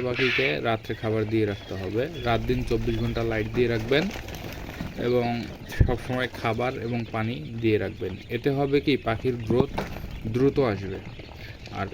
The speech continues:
পাখির গ্রোথ যত দ্রুত নিয়ে আসতে পারবেন, পাখি খুব দ্রুত আপনার ডিম দিতে শুরু করবে। আর খাবার শুধু দিলেই হবে না। অনেক খামারি ভাই আছেন YouTube দেখে, মানে, নিজেরাই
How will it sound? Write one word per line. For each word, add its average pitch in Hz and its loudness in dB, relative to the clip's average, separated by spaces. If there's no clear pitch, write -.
পাখির 113 0
গ্রোথ 127 2
যত 117 0
দ্রুত 123 2
নিয়ে 131 0
আসতে 135 -2
পারবেন, 131 0
পাখি 113 -2
খুব 127 4
দ্রুত 113 2
আপনার 107 0
ডিম 120 2
দিতে 107 2
শুরু 104 -2
করবে। 92 -4
আর 101 0
খাবার 127 2
শুধু 139 2
দিলেই 135 4
হবে 120 4
না। 107 -2
অনেক 135 -2
খামারি 135 2
ভাই 131 2
আছেন 127 -2
YouTube 123 2
দেখে, 147 2
মানে, 110 0
নিজেরাই 160 6